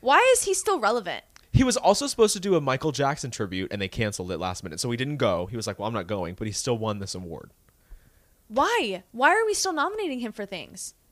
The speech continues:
Speaker 1: Like, literally,
Speaker 2: Well,
Speaker 1: he
Speaker 2: it,
Speaker 1: beat
Speaker 2: it's
Speaker 1: the
Speaker 2: because
Speaker 1: shit
Speaker 2: of
Speaker 1: out of
Speaker 2: Rihanna,
Speaker 1: Rihanna.
Speaker 2: right? It's Rihanna thing.
Speaker 1: He beat the shit
Speaker 2: I
Speaker 1: out of
Speaker 2: know.
Speaker 1: her.
Speaker 2: He
Speaker 1: Like, he literally beat the shit out
Speaker 2: He
Speaker 1: of her.
Speaker 2: did. Like,
Speaker 1: Like,
Speaker 2: she
Speaker 1: you
Speaker 2: almost
Speaker 1: literally,
Speaker 2: died,
Speaker 1: like,
Speaker 2: didn't
Speaker 1: you
Speaker 2: she?
Speaker 1: literally, like,
Speaker 2: Like,
Speaker 1: you
Speaker 2: there's
Speaker 1: can't
Speaker 2: pictures.
Speaker 1: do that.
Speaker 2: Yeah.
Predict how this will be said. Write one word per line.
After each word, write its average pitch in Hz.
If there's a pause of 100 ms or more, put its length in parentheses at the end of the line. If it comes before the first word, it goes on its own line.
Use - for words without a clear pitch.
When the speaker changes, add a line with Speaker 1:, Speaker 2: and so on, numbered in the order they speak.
(180)
Speaker 1:
Like, 294
literally, 285
Speaker 2:
Well, -
Speaker 1:
he -
Speaker 2:
it, 359
Speaker 1:
beat 240
Speaker 2:
it's 370
Speaker 1:
the 254
Speaker 2:
because 269
Speaker 1:
shit 226
Speaker 2:
of -
Speaker 1:
out 381
of 208
Speaker 2:
Rihanna, 214
Speaker 1:
Rihanna. -
Speaker 2:
right? 151
It's 143
Rihanna 120
thing. 78
Speaker 1:
He -
beat 381
the 415
shit 453
Speaker 2:
I 262
Speaker 1:
out -
of 277
Speaker 2:
know. 370
Speaker 1:
her. 185 (300)
Speaker 2:
He -
Speaker 1:
Like, 415
he 508
literally 381
beat 285
the 311
shit 339
out 302
Speaker 2:
He 240
Speaker 1:
of 247
her. 202
Speaker 2:
did. 107
Like, 123
Speaker 1:
Like, -
Speaker 2:
she 185
Speaker 1:
you -
Speaker 2:
almost 285
Speaker 1:
literally, 135
Speaker 2:
died, -
Speaker 1:
like, 277
Speaker 2:
didn't -
Speaker 1:
you 190 (160)
Speaker 2:
she? -
Speaker 1:
literally, 285
like, 233
Speaker 2:
Like, 131
Speaker 1:
you 294
Speaker 2:
there's 196
Speaker 1:
can't -
Speaker 2:
pictures. 247
Speaker 1:
do 330
that. 127 (160)
Speaker 2:
Yeah. 120